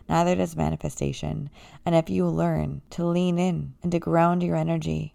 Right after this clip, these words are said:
and to rewire your subconscious and your belief systems and use everything around you as an opportunity, nothing in the world can stop you from manifesting your dreams. Nothing. But it takes a whole lot of inner work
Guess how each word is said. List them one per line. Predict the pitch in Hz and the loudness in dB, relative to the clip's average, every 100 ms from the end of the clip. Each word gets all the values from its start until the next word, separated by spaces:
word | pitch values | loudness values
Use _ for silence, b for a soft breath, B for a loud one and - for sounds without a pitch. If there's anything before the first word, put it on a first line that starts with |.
| - | -2
and | 160 160 - - | 0 0 -2 -4
to | 185 | 0
rewire | 175 170 165 165 | 2 6 6 4
your | 165 165 | 2 0
subconscious | 156 175 170 165 165 151 | -2 -4 -2 -2 -4 -6
and | 156 | -4
your | 160 | -4
belief | 165 160 160 | -2 -2 -4
systems | - 165 160 160 | -8 -8 -4 -4
and | 151 | -4
use | 156 160 - | -4 -4 -2
everything | 170 175 165 156 | -2 -2 -2 -2
around | 170 160 202 190 | 0 2 2 0
you | 147 156 190 B B B | 0 -2 -4 B B B
as | 165 | -4
an | 160 | -2
opportunity, | 151 - - 196 - 76 170 185 - | -2 0 -2 0 0 0 -4 -6 -2
nothing | 190 190 196 185 | 0 2 2 0
in | 180 | 2
the | 175 | 2
world | 165 160 | 0 0
can | 170 | -2
stop | 160 156 147 - | -2 -2 -2 -4
you | |
from | 156 78 | -4 -2
manifesting | 76 - 143 71 - - | -2 -2 -2 -6 -6 -8
your | 104 | -8
dreams. | - - - - - | -8 -10 -10 -10 -10
Nothing. | 160 151 143 - 139 156 - | -6 -4 -6 -8 -10 -10 -8
But | 165 | -4
it | 143 | -2
takes | 156 - | -4 -4
a | |
whole | 160 - 156 156 | -4 -2 -2 0
lot | 151 147 | 0 -2
of | 143 | -2
inner | 139 143 | -4 -2
work | 147 - _ | -4 -8 _